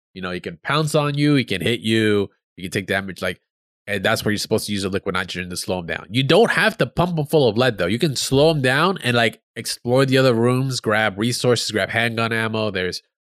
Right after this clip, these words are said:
uh, there's ye-, yellow herbs. There's a whole lot of stuff, some treasure, uh, I believe was in the middle room. I just can't remember what the treasure was. But yeah, you can run around.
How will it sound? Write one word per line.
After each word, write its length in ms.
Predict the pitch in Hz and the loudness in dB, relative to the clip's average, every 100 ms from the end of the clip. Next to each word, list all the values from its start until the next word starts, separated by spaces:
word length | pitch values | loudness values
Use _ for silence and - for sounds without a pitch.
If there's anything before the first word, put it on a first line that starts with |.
| _ - | _ -10
uh, 180 | 92 90 | -2 -2
there's 240 | 87 95 95 | -2 -4 0
ye-, 200 | 107 98 | -2 -2
yellow 380 | 113 110 101 85 | -4 -2 -2 2
herbs. 420 | 139 147 147 139 | 6 6 6 4
There's 100 | 123 | 0
a 80 | 120 | 2
whole 160 | 113 143 | 4 4
lot 140 | 135 | 4
of 40 | 120 | 0
stuff, 140 | 120 | -2
some 120 | 127 | -2
treasure, 300 | 101 113 110 | 0 0 2
uh, 300 | 113 - 110 101 | 0 0 0 0
I 40 | |
believe 180 | 98 107 | -2 -4
was 140 | 98 107 | -4 -4
in 180 | 104 | -4
the 60 | 95 | -4
middle 220 | 92 98 | -4 -4
room. 240 | 95 101 95 | -2 -2 -4
I 60 | |
just 160 | 92 - | -6 -6
can't 120 | 104 | -4
remember 160 | 95 90 | -4 -6
what 100 | 90 | -6
the 40 | |
treasure 300 | - 95 87 | -6 -6 -4
was. 300 | 82 90 90 - _ _ - | -2 -2 -4 -8 _ _ -10
But 100 | 104 | 0
yeah, 60 | 127 | 2
you 140 | 113 | 2
can 160 | 123 123 | 2 2
run 320 | 104 123 135 | 4 2 2
around. 500 | 117 95 117 104 85 | 0 0 2 0 -2